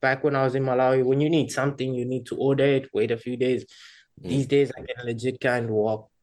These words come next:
Speaker 1: walk up. I walk to a store, I get something, or I order something, it's here in, in a day or two. I get to experiment. There's ac-, like, oh, lovely cameras, lovely, oh, see, everything.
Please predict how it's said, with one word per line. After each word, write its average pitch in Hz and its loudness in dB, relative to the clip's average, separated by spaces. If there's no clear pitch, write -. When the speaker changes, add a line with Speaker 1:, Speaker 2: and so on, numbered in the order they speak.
Speaker 1:
walk 107 -8
up. 120 -2
I 113 2
walk 123 2
to 135 0
a 113 0
store, 120 0
I 110 2
get 110 -2
something, 123 -4
or 113 -2
I 104 -2
order 113 -2
something, 120 -6
it's 113 -8
here 117 0
in, 110 -6
in 107 -6
a 107 -4
day 113 -2
or 123 -4
two. 123 -2
I 107 0
get 131 0
to 139 -2
experiment. 139 0
There's 117 -2
ac-, 131 -2
like, - -12
oh, 127 0
lovely 127 0
cameras, 117 -2
lovely, 127 0
oh, 120 -6
see, - -12
everything. 139 -2